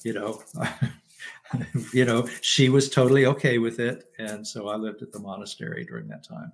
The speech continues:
And it was kind of interesting. She would come to visit me and bring me stuff and things like that. We weren't allowed to be alone together. You know, we couldn't sit close. It's, it, and it's just strict orders for monks in the Thai order. They're, they're celibate,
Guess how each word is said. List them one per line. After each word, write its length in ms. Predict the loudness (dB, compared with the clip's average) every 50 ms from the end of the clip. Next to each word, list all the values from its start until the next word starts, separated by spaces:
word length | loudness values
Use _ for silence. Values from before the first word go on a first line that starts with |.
| _ _ -20 -18 -18 -18 -18 -14 _ -4
And 100 | -2 -2
it 60 | -2
was 120 | -2 -2
kind 140 | -2 0 0
of 60 | 2
interesting. 380 | 0 0 -2 -4 -6 -6 -6 -4
She 160 | -2 0 0
would 140 | 0 0 0
come 140 | 0 -2 -2
to 60 | -2
visit 400 | -2 0 0 0 0 -2 -6 -6
me 160 | -6 -8 -6 -6
and 160 | -8 -8 -8
bring 200 | -8 -6 -4 -4
me 100 | -4 -4
stuff 360 | -6 -6 -6 -6 -6 -6 -6
and 160 | -6 -8 -8 -8 -8 -6
things 180 | -6 -4 -4 -4
like 140 | -6 -4
that. 240 | -2 -4 -4 -2 -2
We 100 | 0 0 0
weren't 180 | 0 0 0
allowed 220 | -2 -2 -2 -2 -4
to 60 | -6
be 140 | -6 -6 -6
alone 340 | -6 -4 -4 -6 -6 -8
together. 500 | -10 -8 -8 -6 -6 -6 -8 -10 -12 -14 _ _ _ _ _ _ _ _ _ _ _ _ _ -20
You 100 | -18 -16
know, 240 | -16 -16 -16 -18 -18
we 80 | -16
couldn't 260 | -12 -8 -8 -8 -6 -8
sit 280 | -8 -8 -8 -10 -12
close. 340 | -12 -12 -12 -10 -10 -10 -12 -12 -14 -18 -18 -20 -6 _ 2
It's, 280 | 4 4 2 -2 -8 _ 2
it, 160 | 4 4 6 8
and 160 | 8 8 8
it's 200 | 8 4 2 -2 0
just 500 | 4 4 4 4 2 -6 -10 -10 -8 -6
strict 340 | -6 -2 0 -2 -2 0 0
orders 320 | 0 0 0 0 -4 -6
for 160 | -8 -8 -6 -6
monks 320 | -6 -6 -8 -10 -12 -12
in 60 | -12
the 100 | -14 -14
Thai 240 | -14 -14 -12 -12 -12
order. 340 | -12 -12 -12 -12 -10 -8 -4 -2
They're, 280 | -2 -2 -2 -4 -4 -2
they're 160 | -2 -2 0
celibate, 600 | -2 -2 -2 -2 -2 -2 -2 -4 -6 -8 -8 -10